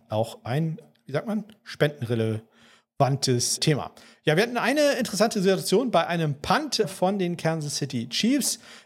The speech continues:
Äh, Matt Araiza hat, äh, den Ball gepuntet zu, äh, Williams. Der hat den Ball an der elf-Yard-Linie aufgenommen. Dann wollte er ihn nach vorne tragen, fummelt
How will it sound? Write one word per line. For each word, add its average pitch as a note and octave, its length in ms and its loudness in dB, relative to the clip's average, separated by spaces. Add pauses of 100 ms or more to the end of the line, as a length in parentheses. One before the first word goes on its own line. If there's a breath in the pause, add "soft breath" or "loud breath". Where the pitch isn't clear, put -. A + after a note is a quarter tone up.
Äh, D3 100 4
Matt D3+ 220 -2
Araiza F#3+ 640 4
hat, F3 240 -4
äh, D#3 120 -6
den C#3+ 160 -4
Ball C#3 340 2
gepuntet A3 1080 0
zu, D#3+ 460 0 (180)
äh, C3+ 80 0
Williams. G#3+ 680 2 (400 loud breath)
Der F#3 320 4
hat D#3+ 140 -8
den D3+ 80 -2
Ball C#3+ 260 4
an C#3 120 -6
der B2+ 180 -4
elf-Yard-Linie E3 580 -2
aufgenommen. F#3 540 2 (100)
Dann B3 480 2
wollte G#3 220 2
er F#3+ 40 0
ihn G3+ 40 0
nach G3 100 -2
vorne G3 220 -2
tragen, F#3+ 340 2 (320 loud breath)
fummelt C4 480 2